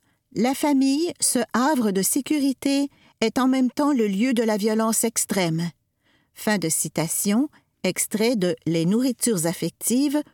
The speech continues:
Boris Cyrulnik. Dans votre roman,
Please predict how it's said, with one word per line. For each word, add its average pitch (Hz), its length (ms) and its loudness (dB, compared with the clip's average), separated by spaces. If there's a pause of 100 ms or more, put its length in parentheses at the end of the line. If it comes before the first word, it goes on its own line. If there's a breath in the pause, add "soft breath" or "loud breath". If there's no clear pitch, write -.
(140 soft breath)
Boris 202 540 0
Cyrulnik. 214 880 -2 (920 soft breath)
Dans 302 180 0
votre 302 340 0
roman, 247 380 2